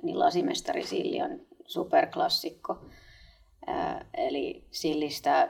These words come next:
sinne tulee sit mausteliemi, missä on etikkaa, sokeria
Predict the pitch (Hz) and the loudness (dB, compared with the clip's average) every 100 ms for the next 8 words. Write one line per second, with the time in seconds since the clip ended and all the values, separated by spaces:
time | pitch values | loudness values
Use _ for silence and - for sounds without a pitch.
0 | - - 147 143 - 147 139 165 - 139 | 0 -6 -6 -6 -8 -2 -2 -2 -8 -6
1 | 143 - - 143 143 143 147 - - - | -6 -6 -4 -2 -2 -4 -6 -8 -6 -4
2 | 151 - - - - - - - - - | -6 -6 -2 -2 -2 -8 0 0 2 0